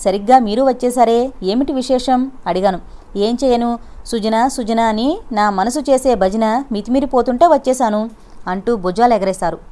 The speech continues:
"ఇంటికి తొందరగా వచ్చేస్తూ నిన్ను జాగ్రత్తగా చూసుకోవాలని అమ్మ ఆర్డర్ వేసిందిలే." "అవును,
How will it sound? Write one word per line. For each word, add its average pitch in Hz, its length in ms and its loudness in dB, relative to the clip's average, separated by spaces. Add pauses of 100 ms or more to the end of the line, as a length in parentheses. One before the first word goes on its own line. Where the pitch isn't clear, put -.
(720)
"ఇంటికి 254 280 0
తొందరగా 254 440 4
వచ్చేస్తూ 240 640 0 (120)
నిన్ను 220 180 -2
జాగ్రత్తగా 226 680 0
చూసుకోవాలని 240 720 0 (120)
అమ్మ 220 200 -2
ఆర్డర్ 190 320 -2
వేసిందిలే." 233 640 0 (400)
"అవును, 214 280 0